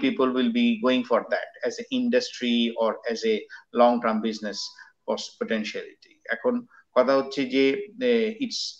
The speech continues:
depends on the break even, it depends on the opportunity, it's not, uh, and then short term and long term। And of course, every business have a two goal, একটা হচ্ছে যে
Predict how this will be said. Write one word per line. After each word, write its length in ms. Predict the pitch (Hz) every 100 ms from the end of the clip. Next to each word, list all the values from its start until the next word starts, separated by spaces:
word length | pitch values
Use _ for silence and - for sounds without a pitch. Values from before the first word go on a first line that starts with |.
| - 120
depends 340 | 147 175 170 135
on 100 | 127
the 240 | 120 113 110 - _ _ 107 101
break 200 | 117 117
even, 280 | 135 165 220 311 - -
it 220 | 117 117
depends 300 | 107 123 123
on 200 | 123 120
the 160 | 117 110 107 101 - 120
opportunity, 720 | - 131 - 143 147 143 160 -
it's 160 | 117 -
not, 140 | 127 117 - 120
uh, 240 | 113 110
and 140 | 123 117
then 120 | 117
short 300 | - 127 127 -
term 220 | 151 143
and 180 | 113 107
long 160 | 107 107
term। 280 | 104 87 -
And 140 | 110 110
of 120 | 107 -
course, 180 | 135 131 - - - - - 120
every 220 | 110 139 143
business 300 | 127 117 135 -
have 160 | 123 117
a 120 | 117
two 340 | 117 _ 160
goal, 340 | 151 104 90 -
একটা 220 | 110 -
হচ্ছে 380 | 127 120 135 120
যে 260 | 110 113